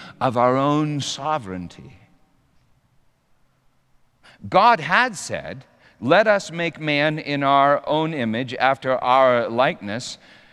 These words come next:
Let us make them kings, because God is the king, right? Let us make them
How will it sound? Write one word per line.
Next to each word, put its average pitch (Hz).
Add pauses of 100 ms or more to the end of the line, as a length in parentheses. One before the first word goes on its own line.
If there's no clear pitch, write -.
(140)
Let 190
us 196
make 160
them 151
kings, 180
because 127
God 156
is 143
the 127
king, 220
right? 120
Let 143
us 180
make 147
them 151